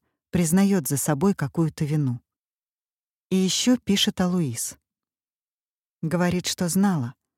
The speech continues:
Рано или поздно все дойдет до того, что детей у нее заберут. Я уже не знаю, что и думать. Поверить ей?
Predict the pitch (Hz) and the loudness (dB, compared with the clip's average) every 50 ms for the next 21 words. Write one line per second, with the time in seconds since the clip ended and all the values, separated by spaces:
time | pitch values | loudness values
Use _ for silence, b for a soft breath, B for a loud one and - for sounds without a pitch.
0 | _ _ _ _ _ _ - 175 180 190 196 185 175 170 170 165 170 170 - - | _ _ _ _ _ _ -2 0 2 2 2 2 0 0 0 0 -2 -2 -2 0
1 | 220 233 208 180 160 147 - - - 185 175 175 165 165 147 175 175 151 143 160 | 0 0 2 2 0 0 -2 -2 0 0 2 2 2 2 2 2 0 0 0 -2
2 | 151 - 165 160 156 196 220 208 - - 170 156 131 156 151 - - 208 214 208 | -2 0 0 0 2 0 0 -2 -2 -2 -2 -2 -2 -2 -4 -2 2 2 4 4
3 | 170 151 139 143 139 165 170 156 165 147 143 151 139 139 120 - - - - _ | 4 2 2 0 0 -2 -2 -2 -2 -2 -2 -2 -2 -4 -6 -10 -14 -20 -20 _
4 | _ _ _ _ _ _ _ _ _ _ _ _ _ _ _ _ _ _ _ _ | _ _ _ _ _ _ _ _ _ _ _ _ _ _ _ _ _ _ _ _
5 | _ _ - 175 180 165 165 165 156 180 180 190 185 165 170 160 156 156 147 - | _ _ -2 0 2 2 2 2 2 2 4 4 4 2 2 2 2 2 0 0
6 | - 185 175 160 143 127 113 117 117 - - - - _ _ _ _ _ _ _ | 0 0 0 0 0 -2 -2 -2 -2 -4 -6 -10 -14 _ _ _ _ _ _ _
7 | _ _ - 180 175 165 180 220 233 240 - - - 139 131 127 123 - _ | _ _ -2 0 2 2 4 4 4 2 2 -2 -4 -6 -6 -6 -8 -10 _